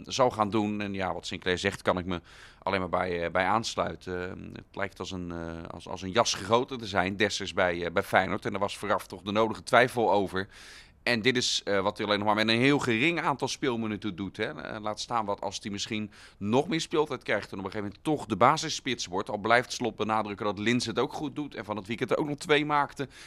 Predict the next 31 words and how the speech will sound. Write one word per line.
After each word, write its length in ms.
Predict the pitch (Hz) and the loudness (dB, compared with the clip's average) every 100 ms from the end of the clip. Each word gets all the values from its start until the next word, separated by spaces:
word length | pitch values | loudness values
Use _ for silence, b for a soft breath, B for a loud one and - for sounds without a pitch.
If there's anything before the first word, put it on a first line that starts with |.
| B | B
En 120 | 113 | -8
toen 120 | 139 | -2
even 200 | 131 139 | -2 0
topscorer 400 | 151 143 - 139 | -2 -2 2 0
van 120 | 135 139 | 2 0
de 80 | |
Eredivisie 560 | 120 143 143 131 131 135 | 2 2 0 -4 -4 0
was, 200 | 127 131 | 2 2
hè. 220 | 139 160 143 120 113 | 0 -2 -4 -8 -10
Eh, 140 | 113 110 | -10 -6
niks 260 | 135 - | -6 -6
ten 120 | - 120 | -4 2
nadele 360 | 123 117 110 | 2 2 0
van, 220 | 107 107 | 0 -2
van 180 | 110 110 | -2 -2
Lins 280 | 131 156 - | -2 -2 2
ook. 260 | 110 123 - B B B B | 2 0 -6 B B B B
Maar 160 | 110 101 | 0 4
Dessers 440 | 120 - 104 - | 4 4 -2 -2
is, 240 | 98 - | -4 -4
eh, 280 | 98 90 87 85 90 | 2 2 2 -2 -4
is 140 | 123 | -2
een 60 | 127 | 0
geweldenaar 460 | 123 113 175 190 | 4 4 4 -4
op 80 | - | -8
dit 120 | 165 | -8
moment 240 | 160 147 123 | -8 -8 -4
bij, 360 | 120 110 101 | -2 -2 -4
eh, 60 | 92 | -6
bij 80 | 95 | -6
Feyenoord. 460 | - 92 92 - | -8 -10 -12 -16